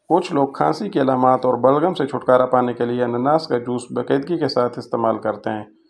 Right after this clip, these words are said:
ताहम इस बात के इम्कानात हैं कि इस जूस से मतलूबा मिकदार में ब्रोमेलैन हासिल ना हो सके, जो कि खांसी से निजात हासिल करने के लिए ज़रूरी है।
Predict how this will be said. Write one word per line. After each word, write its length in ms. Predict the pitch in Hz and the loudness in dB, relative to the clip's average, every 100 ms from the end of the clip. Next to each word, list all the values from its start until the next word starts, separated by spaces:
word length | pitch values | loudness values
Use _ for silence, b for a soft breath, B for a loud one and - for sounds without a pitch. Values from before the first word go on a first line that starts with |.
| b b _ | b b _
ताहम 280 | 135 156 185 | 0 2 0
इस 160 | 139 - | -2 0
बात 200 | 131 127 | 0 0
के 80 | 127 | -4
इम्कानात 540 | 120 123 123 151 156 | -2 0 2 2 2
हैं 180 | 139 135 | 0 0
कि 120 | 123 | -2
इस 80 | 123 | -4
जूस 340 | 120 143 165 - | -4 -6 -6 -2
से 140 | 131 | -2
मतलूबा 420 | 123 120 139 147 180 | -2 -2 -4 -2 -2
मिकदार 380 | 135 135 127 | 0 4 4
में 160 | 123 120 | 2 -2
ब्रोमेलैन 560 | 117 120 120 123 131 160 | -2 0 0 -2 -2 0
हासिल 320 | 131 117 127 | 0 0 -4
ना 160 | 120 143 | -2 -2
हो 160 | 127 120 | -4 -6
सके, 280 | 123 123 | -6 -6
जो 140 | 117 117 | -6 -8
कि 120 | 120 | -8
खांसी 340 | - 135 139 147 | -6 -6 -6 -8
से 120 | 135 | -6
निजात 360 | 120 120 123 120 | -2 0 2 0
हासिल 240 | 117 120 | -2 -4
करने 260 | 120 117 117 | -4 -4 -6
के 100 | 113 | -8
लिए 180 | 113 113 | -8 -6
ज़रूरी 420 | 113 113 113 110 | -6 -4 -4 -4
है। 200 | 107 101 | -6 -8